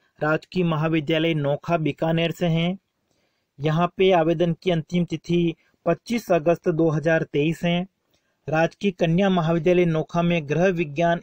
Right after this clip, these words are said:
इतिहास, लोक प्रशासन, समाजशास्त्र विषयों में एक एक पदों के लिए आवेदन पत्र मांगे गए हैं। और राजकीय महाविद्यालय जसरासर में अंग्रेजी साहित्य, हिंदी साहित्य, भूगोल, समाजशास्त्र, राजनीति विज्ञान,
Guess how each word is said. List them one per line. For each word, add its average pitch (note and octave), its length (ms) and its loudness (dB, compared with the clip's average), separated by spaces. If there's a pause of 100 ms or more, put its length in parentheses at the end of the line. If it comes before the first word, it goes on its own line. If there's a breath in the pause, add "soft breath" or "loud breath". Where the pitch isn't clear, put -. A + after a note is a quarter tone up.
इतिहास, E3+ 600 -2
लोक E3 280 0
प्रशासन, F3 540 -2
समाजशास्त्र E3 760 -2
विषयों E3 280 -2
में E3+ 100 -2
एक - 120 -6
एक E3+ 160 -4
पदों E3 220 0
के F3+ 100 -4
लिए E3+ 100 2
आवेदन E3 280 0
पत्र E3+ 260 -4
मांगे E3 260 -2
गए E3+ 140 0
हैं। E3+ 260 -2 (360 loud breath)
और F3+ 200 4
राजकीय E3 480 0
महाविद्यालय E3 880 0 (260 loud breath)
जसरासर D#3+ 600 -2
में E3+ 180 -2
अंग्रेजी D3 560 -2
साहित्य, D#3+ 460 -2
हिंदी C#3 340 -2
साहित्य, D#3 560 -2
भूगोल, C#3 540 -2
समाजशास्त्र, D3+ 840 -4
राजनीति C#3+ 480 -4
विज्ञान, D3+ 340 -2